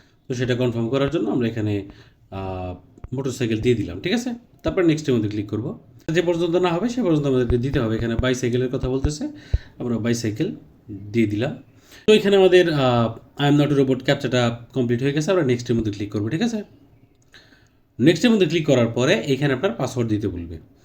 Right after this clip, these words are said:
এখন আপনার পাসওয়ার্ড ধরেন যে আপনি যেটা জানেন সেটা দিচ্ছেন। তো পাসওয়ার্ডটা দেওয়ার পরে নেক্সটের মধ্যে ক্লিক করলেন।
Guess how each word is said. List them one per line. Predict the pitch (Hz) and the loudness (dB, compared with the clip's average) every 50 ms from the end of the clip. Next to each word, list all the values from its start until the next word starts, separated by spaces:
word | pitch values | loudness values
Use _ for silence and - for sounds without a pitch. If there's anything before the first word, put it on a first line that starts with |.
| - - - - _ - | -20 -20 -20 -20 _ -8
এখন | 127 120 165 165 | -6 -2 -2 -2
আপনার | 143 - 151 156 | -2 -2 -2 -2
পাসওয়ার্ড | 151 151 120 - - 131 123 - | 0 -2 -2 0 -2 -2 -2 -2
ধরেন | 113 113 123 131 | -2 -2 -2 -2
যে | 135 156 | -2 -2
আপনি | 165 - 262 226 | -2 -2 -2 -2
যেটা | 135 120 98 101 | -2 -2 -4 -4
জানেন | 92 - 107 98 95 101 120 160 311 330 269 | -4 -4 -4 -4 -2 -2 -2 0 0 -2 -2
সেটা | - - - 120 113 | -4 -6 -4 -4 -4
দিচ্ছেন। | 107 123 139 - - - 98 - - - _ _ - _ _ _ _ - - - - - - _ _ _ _ _ _ _ _ _ | -4 -4 -6 -6 -8 -8 -8 -10 -10 -14 _ _ -20 _ _ _ _ -20 -20 -20 -20 -20 -20 _ _ _ _ _ _ _ _ _
তো | - 170 170 165 160 156 151 151 | -2 0 2 2 2 2 0 0
পাসওয়ার্ডটা | 151 147 151 151 147 - 151 | 0 2 2 2 2 2 0
দেওয়ার | 143 143 139 139 135 | 2 4 4 4 4
পরে | - 180 220 285 | 2 2 2 4
নেক্সটের | 220 139 - - - 117 | 2 2 0 0 -2 0
মধ্যে | 104 101 98 | 0 0 -2
ক্লিক | 101 101 98 - | -6 -8 -10 -10
করলেন। | - 85 80 82 80 80 | -12 -12 -12 -14 -14 -16